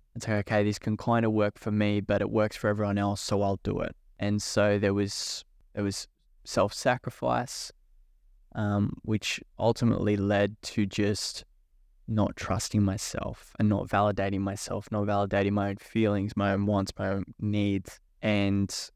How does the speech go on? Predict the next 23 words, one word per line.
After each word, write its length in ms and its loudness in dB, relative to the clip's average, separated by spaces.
constantly 500 0
putting 320 0
people 360 -2
in 100 -2
front 260 -2
of 140 -4
that. 240 -4
For 140 0
anyone 500 4
who 220 0
puts 320 -6
other 180 6
people 320 -2
on 100 0
a 60 -4
pedestal, 600 -2
which 160 -6
I 80 0
think 320 -2
ties 320 0
into 320 0
that, 320 0
is 320 0